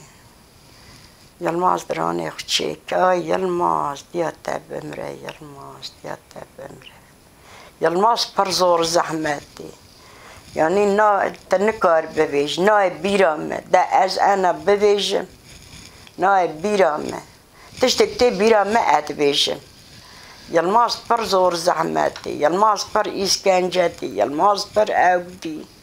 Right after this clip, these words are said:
ان یعنی جان یلم-، لچوکی وی خستن هات. وان دری وی حیا جا. مو انگوان وک وان پانتوره درش بونه، مور بونه.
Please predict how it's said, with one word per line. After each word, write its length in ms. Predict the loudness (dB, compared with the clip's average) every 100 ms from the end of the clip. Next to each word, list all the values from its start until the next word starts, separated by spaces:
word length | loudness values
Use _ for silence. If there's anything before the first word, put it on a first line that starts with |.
| -20 -20 -20 -20 -20 -20 -14 -2
ان 440 | 0 2 0 0 2
یعنی 420 | 2 2 0 0
جان 320 | 0 2 2
یلم-، 400 | 2 2 0 -4 -10 -14 -16 -20 -20 -20 -20 -8 -4
لچوکی 580 | -2 2 0 0 -2
وی 180 | 0 0
خستن 680 | 0 0 0 0 2 0 0 -6 -16 -8 0
هات. 300 | 2 2 0 -10 -20 -18 -16 -16 -18 -20 -20 -20 -20 -20 -20 -20 -20 -16 -12 -4
وان 260 | -2 0
دری 400 | 0 0 0 -4
وی 180 | -6 -6
حیا 720 | -2 -2 -2 -6 -8 -2 -2
جا. 180 | -2 -8 -10 -14 -14 -14 -8
مو 400 | -4 -2 0 0 0
انگوان 400 | -2 2 2 2 -4 -12 -2
وک 280 | -2 0 -2
وان 180 | -2 -4
پانتوره 580 | -6 -8 -6 -6 -6 -8 -10 -8
درش 540 | -6 -4 -6 -4 -6
بونه، 400 | -6 -10 -8 -8
مور 380 | -8 -6 -6 -8
بونه. 420 | -8 -12 -10 -12